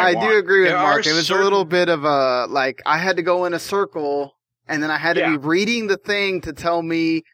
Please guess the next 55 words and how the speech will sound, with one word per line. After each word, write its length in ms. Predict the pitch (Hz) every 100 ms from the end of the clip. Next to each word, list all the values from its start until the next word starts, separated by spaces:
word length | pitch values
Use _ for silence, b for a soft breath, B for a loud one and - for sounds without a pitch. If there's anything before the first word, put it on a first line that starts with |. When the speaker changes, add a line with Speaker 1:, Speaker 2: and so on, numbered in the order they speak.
| _
Speaker 2:
which 340 | 139 165 175 180
one 240 | 180 175
had 240 | 156 156
what, 540 | 135 117 131 160 180 185 _ _ _
and 200 | - 156
to 40 | 147
remember 440 | 147 156 175 180
Speaker 1:
Yeah. 160 | 175 143
Speaker 2:
which 280 | 175 -
one 600 | 160 165 170 170 170 165 - _ _ _
I 120 | 147
had 240 | 151 165 160
Speaker 1:
And 0 |
it's 80 | 143
Speaker 2:
to, 80 |
Speaker 1:
always 160 | 131 -
Speaker 2:
that 160 | 147 139
hadn't 260 | 156 165
been 140 | 156 151
unlocked 480 | 139 135 147 -
yet. 240 | 117 - - _ _ _ -
You 80 | 127
know? 60 |
Speaker 1:
And 80 | 117
it's 100 | 123
always 220 | 208 190
like, 120 | 170 -
well, 180 | 170 160
I 60 | 147
always 220 | 165 220
wanna 160 | 160 165
unlock 260 | 143 147 -
the 60 | 131
new 140 | 143
materia 400 | 139 - 156 110
slot, 400 | - 110 98 101 -
so 120 | 127
I 20 |
have 60 | 113
to 40 |
keep 220 | - -
cycling 400 | - 131 127 127
until 200 | 113 107
I 60 | 120
find 240 | 113 120 113
that 200 | 117 101
one, 240 | 95 98
and 140 | 107 107
then 320 | 107 104 104 _ _ _
go, 100 | - 131
you 60 |
know, 100 | 131
go 160 | 113 123
from 200 | - 110
there. 180 | 123